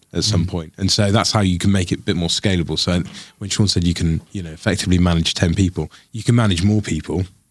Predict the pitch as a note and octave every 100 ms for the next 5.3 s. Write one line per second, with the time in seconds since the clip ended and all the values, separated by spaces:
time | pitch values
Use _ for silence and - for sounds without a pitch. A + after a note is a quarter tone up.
0 | _ - G2 F#2+ - E2+ F2+ - - E2
1 | E2 E2+ F2+ F#2 F2 E2+ - - F2 E2+
2 | - F#2 - F2 - E2 F#2 E2+ E2+ E2
3 | F2+ E2+ D#2+ E2 E2 D#2 D#2 - G2 F2
4 | E2+ D#2+ - - E2 E2+ E2+ E2 E2 D#2
5 | D#2+ F2+ E2